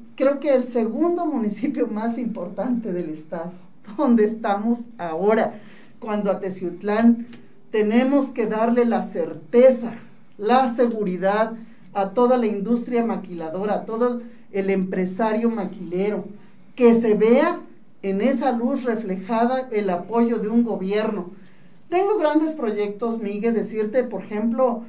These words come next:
aquí en Teciutlán, ¿por qué su importancia? Porque lo tiene todo. Tenemos el turismo que está en el abandono, la industria restaurantera.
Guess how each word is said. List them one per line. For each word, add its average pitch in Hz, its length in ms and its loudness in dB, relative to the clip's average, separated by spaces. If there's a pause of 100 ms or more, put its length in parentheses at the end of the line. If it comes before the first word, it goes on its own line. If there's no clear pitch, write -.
(220)
aquí 190 280 -4
en 269 100 -2
Teciutlán, 240 480 -2
¿por 233 160 -4
qué 240 160 2
su 294 100 -4
importancia? 226 840 -4
Porque 190 260 -8 (140)
lo 208 160 -2
tiene 240 460 0
todo. 214 340 -6
Tenemos 214 540 -4 (380)
el 185 200 -4
turismo 269 640 -4
que - 100 -4
está 208 220 -6
en 233 80 2
el 285 100 0
abandono, 196 680 -2 (400)
la 196 100 -4
industria 233 440 -2
restaurantera. 196 840 -6